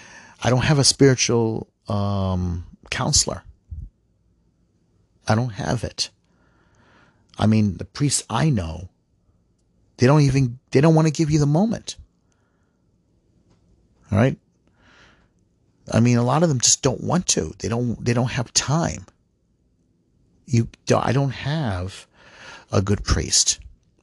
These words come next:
to talk to. I don't have a counselor. Every, every priest that I do, uh, know is on the internet, is either on YouTube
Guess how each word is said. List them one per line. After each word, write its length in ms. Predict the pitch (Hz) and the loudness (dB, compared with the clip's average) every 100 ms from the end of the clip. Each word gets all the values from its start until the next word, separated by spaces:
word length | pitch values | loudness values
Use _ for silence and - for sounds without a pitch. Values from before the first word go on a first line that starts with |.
| _ _ - | _ _ -14
to 100 | - | -8
talk 340 | - - - - | -6 -6 -6 -4
to. 200 | - - | -4 -4
I 100 | 101 | -4
don't 180 | 113 117 | -4 -4
have 200 | 131 - | -6 -6
a 40 | |
counselor. 580 | - 95 - - - - - - - - - - | -6 -6 0 0 0 -10 -20 -20 -20 -20 -10 2
Every, 320 | 131 170 160 - | 4 4 2 0
every 400 | 147 170 160 180 | 0 0 0 -4
priest 500 | - - 151 139 - | -4 -4 -2 0 -2
that 100 | 110 | -2
I 200 | 104 107 | 0 0
do, 540 | 98 107 143 131 127 - _ _ 104 104 101 104 | 0 2 4 2 -2 -8 _ _ -6 -6 -4 -2
uh, 220 | 95 92 | 0 2
know 480 | 104 117 87 85 - - - - - _ - | 4 4 2 -4 -10 -20 -20 -20 -20 _ 0
is 180 | 117 | 2
on 120 | 110 104 | 2 2
the 120 | 98 | 2
internet, 600 | 95 90 82 82 - - _ _ _ _ - | 2 2 0 -6 -10 -12 _ _ _ _ -2
is 380 | 98 95 92 | 0 0 -2
either 260 | 110 98 95 | -2 -2 -2
on 160 | 82 85 | -4 0
YouTube 1000 | 113 156 - 151 139 135 131 127 - | 2 2 2 2 4 4 2 2 0